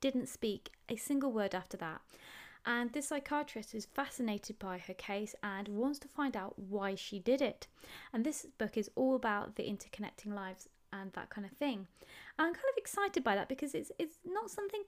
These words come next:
again, I would normally read, and this is why I'm so glad for the Pop Sugar Challenge, because it just has let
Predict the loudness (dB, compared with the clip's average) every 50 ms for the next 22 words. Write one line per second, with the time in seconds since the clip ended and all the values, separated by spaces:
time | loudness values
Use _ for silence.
0 | -8 -14 _ _ -6 -2 2 2 2 2 2 0 2 2 2 2 4 4 4 6
1 | 6 6 6 6 6 4 4 2 2 2 2 0 0 0 0 0 -2 0 2 2
2 | 2 2 0 0 2 2 2 4 4 2 2 2 2 0 0 -2 -4 -4 -4 -2
3 | -2 -2 -2 -2 -2 -2 0 0 0 0 2 2 2 4 4 2 0 -2 -6 -12
4 | -20 -20 -20 -20 -12 _ -8 0 6 8 8 8 8 4 0 -2 -2 -2 -2 -4
5 | -2 0 0 2 0 0 -4 -8 -14 -16 -20 -20 -20 -20 -20 _ _ _ _ _
6 | _ -6 -2 2 4 6 6 6 4 2 2 4 6 6 6 4 2